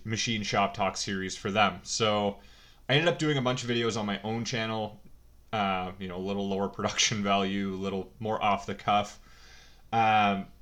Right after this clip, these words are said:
and I ended up doing some of those same topics again for the Practical Machinist channel. Now that, you know, I'd had a little more time to think about them, I matured a bit,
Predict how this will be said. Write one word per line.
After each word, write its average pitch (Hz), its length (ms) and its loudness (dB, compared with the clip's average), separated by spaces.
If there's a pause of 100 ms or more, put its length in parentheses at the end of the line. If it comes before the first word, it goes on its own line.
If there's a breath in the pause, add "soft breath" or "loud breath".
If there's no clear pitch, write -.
(160)
and 135 140 2
I 131 60 4
ended 143 220 2
up 117 180 0
doing 123 240 2
some 120 200 0
of 117 60 -4
those 110 160 -2
same 117 220 -2
topics 104 640 -2
again 104 640 0 (200)
for 104 380 -2
the 95 80 -6
Practical 104 320 -4
Machinist 175 400 0
channel. 139 380 0
Now 107 180 -2
that, 101 180 -2
you 104 80 -6
know, 92 140 -6
I'd 92 120 -4
had 104 120 -6
a 98 60 -4
little 95 180 -4
more 92 120 -6
time 95 200 -6
to 92 80 -10
think 98 180 -8
about 95 220 -6
them, 98 200 -4
I 90 60 -4
matured 95 360 -4
a 90 40 -8
bit, 92 320 -4